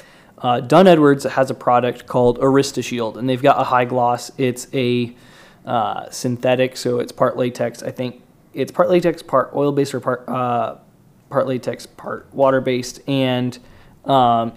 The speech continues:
it, uh, it can get a seventy sheen. So it's not ninety, but it's still, like, you start walking up to the walls, and you can start to see your shape reflected to you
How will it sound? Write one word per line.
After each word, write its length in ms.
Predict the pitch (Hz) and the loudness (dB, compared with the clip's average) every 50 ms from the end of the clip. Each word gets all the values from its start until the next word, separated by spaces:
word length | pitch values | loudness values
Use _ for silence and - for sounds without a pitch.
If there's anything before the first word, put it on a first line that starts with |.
| - - | -12 -8
it, 200 | - 156 156 160 - | -4 -4 -4 -4 -2
uh, 120 | 151 147 - - - _ _ _ - | -4 -4 -4 -6 -14 _ _ _ 0
it 180 | 147 160 156 - | 0 0 0 0
can 180 | - 180 165 143 | -2 0 0 2
get 200 | 143 143 143 - | 0 0 0 -2
a 140 | - 151 127 | -4 -6 -6
seventy 600 | 113 - - - - 220 208 202 160 127 120 110 - | -6 -10 -4 0 2 2 4 4 2 0 -2 -6 -12
sheen. 540 | - - - 135 123 113 107 107 - - - - _ _ _ _ _ - | -12 -12 -12 -10 -12 -12 -14 -16 -18 -20 -20 -20 _ _ _ _ _ -12
So 260 | - - 151 139 135 - | -4 2 4 4 4 4
it's 260 | - 143 135 135 - - | 2 0 -2 -2 -2 -2
not 440 | 135 147 160 160 165 170 - - - - _ _ _ _ _ _ - | 2 4 4 4 4 0 -2 -4 -10 -20 _ _ _ _ _ _ 2
ninety, 480 | 160 180 190 208 190 151 135 131 147 | 4 6 6 6 6 4 4 2 0
but 360 | 160 156 165 139 131 127 - - | -2 0 2 4 4 4 4 2
it's 200 | 147 147 143 - | 0 -2 -2 -4
still, 360 | - - - 147 147 139 139 | -6 0 4 4 6 6 6
like, 240 | 135 135 127 131 - | 4 2 2 0 -2
you 100 | 147 165 | -4 -4
start 260 | 160 - 196 180 - 160 | 0 2 0 2 4 4
walking 260 | 160 151 147 - 156 | 4 4 4 2 2
up 140 | 160 160 160 | 0 0 0
to 80 | - 147 | -2 -2
the 80 | 135 | -2
walls, 560 | 127 143 127 123 127 147 180 202 208 - - - _ _ _ _ - - _ _ _ - | 0 0 2 2 4 4 4 2 0 -6 -16 -20 _ _ _ _ -20 -20 _ _ _ -4
and 360 | - 147 143 139 139 131 123 | 0 2 4 4 2 2 0
you 140 | 123 151 185 | 0 0 0
can 160 | 180 - 196 | 0 0 -4
start 260 | 175 - - 160 156 156 | -2 0 0 0 0 0
to 40 | 147 | -4
see 320 | - - 180 170 151 - - | -6 -4 -4 -4 -4 -6 -4
your 220 | 147 139 135 135 | -2 0 0 0
shape 500 | 127 - - - 170 165 143 - - - - - - - | 0 -2 0 2 2 2 2 0 -6 -18 -20 -20 -8 -2
reflected 600 | 147 135 127 - - 156 160 156 - - 131 117 | 0 0 0 0 2 0 0 0 0 -6 -8 -6
to 120 | - - 131 | -6 -4 -2
you 320 | 127 123 123 123 120 120 | -2 -2 -2 -4 -6 -8